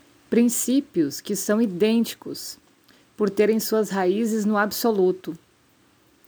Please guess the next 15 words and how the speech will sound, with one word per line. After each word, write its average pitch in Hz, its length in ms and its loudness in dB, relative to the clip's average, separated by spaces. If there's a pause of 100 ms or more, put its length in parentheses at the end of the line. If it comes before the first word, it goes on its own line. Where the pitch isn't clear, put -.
(400)
No 226 140 2
cosmos, 208 840 0 (340)
deve 196 480 2
o 190 80 2
equilíbrio 190 540 -2
ser 220 180 -2
mantido. 190 680 0 (920)
As 180 180 2
operações 202 760 2
dos 190 180 0
dois 208 380 2
contrários 185 760 -2
produzem 196 1000 0
a 202 120 -4
harmonia 196 840 -2